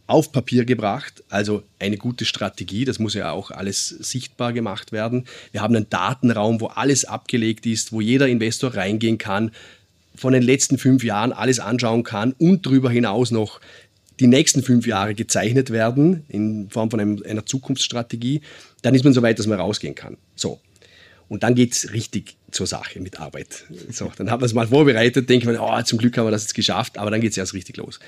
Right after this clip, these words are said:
Was heißt das? In, in unserem Fall, man fliegt nach Frankfurt,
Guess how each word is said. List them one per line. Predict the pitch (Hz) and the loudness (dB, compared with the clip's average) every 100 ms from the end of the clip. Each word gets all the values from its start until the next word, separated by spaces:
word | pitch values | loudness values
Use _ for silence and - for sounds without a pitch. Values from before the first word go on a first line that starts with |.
| - - - _ _ _ _ | -20 -20 -20 _ _ _ _
Was | - 95 | -6 -2
heißt | 101 120 | 0 2
das? | 135 147 - - _ _ _ _ _ _ _ _ _ - | 4 2 0 -10 _ _ _ _ _ _ _ _ _ -4
In, | 107 | -4
in | 107 110 98 | 0 0 0
unserem | - 127 135 113 | 2 4 6 4
Fall, | 107 113 | 4 4
man | 110 | 4
fliegt | - - - | 2 -2 -2
nach | 95 | -6
Frankfurt, | 90 120 - 151 151 | -2 -2 2 2 0